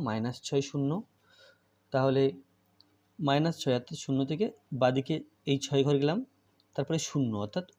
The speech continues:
উপরেও নয় এবং নিচেও নয়। তারপরে আছে এক তিন, অর্থাৎ ডান দিকে এক ঘর গেলে উপরে, উপরের তিন, ডান দিকে এক ঘর, উপরে এক, দুই, তিন,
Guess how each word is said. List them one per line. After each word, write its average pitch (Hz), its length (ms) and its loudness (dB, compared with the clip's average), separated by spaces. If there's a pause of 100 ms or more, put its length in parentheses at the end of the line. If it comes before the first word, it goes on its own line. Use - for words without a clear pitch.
উপরেও 139 360 4
নয় 202 140 2 (600)
এবং 123 220 0 (240)
নিচেও 127 360 -2
নয়। 95 140 -12 (1200)
তারপরে 165 300 4
আছে 180 140 0 (300)
এক 143 80 2 (260)
তিন, 110 140 -2 (1500)
অর্থাৎ 151 220 -4 (180)
ডান 123 140 2 (100)
দিকে 139 240 -2
এক 127 140 -6
ঘর 156 140 2
গেলে 175 120 0 (100)
উপরে, 151 200 -4 (180)
উপরের 131 320 -2
তিন, 117 120 -8 (1300)
ডান 139 180 8
দিকে 147 220 4
এক 120 60 -2 (100)
ঘর, 185 120 2 (600)
উপরে 160 200 4 (300)
এক, 175 80 4 (240)
দুই, 156 140 4 (140)
তিন, 113 160 2